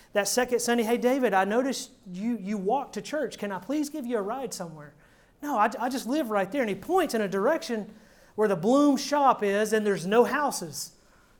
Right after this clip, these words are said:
Say, "That's weird. Where, there's no houses over there, David. Where, you sure you live that way?"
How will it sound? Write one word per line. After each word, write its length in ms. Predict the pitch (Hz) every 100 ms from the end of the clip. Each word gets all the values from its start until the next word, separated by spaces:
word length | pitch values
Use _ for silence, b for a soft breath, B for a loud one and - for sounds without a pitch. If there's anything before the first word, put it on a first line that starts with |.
| b b
Say, 280 | - 190 156 151
"That's 240 | 208 226
weird. 320 | 175 160 160 147 _ _ _
Where, 220 | 185 226 220 - _ _ _
there's 160 | 196 180
no 100 | 240
houses 320 | 226 196 175
over 140 | 165
there, 160 | 165 156
David. 260 | 165 170
Where, 260 | 170 214 220 - -
you 80 | 185
sure 180 | 269
you 160 | 269 254
live 160 | 269 254
that 180 | 254
way?" 200 | 262 262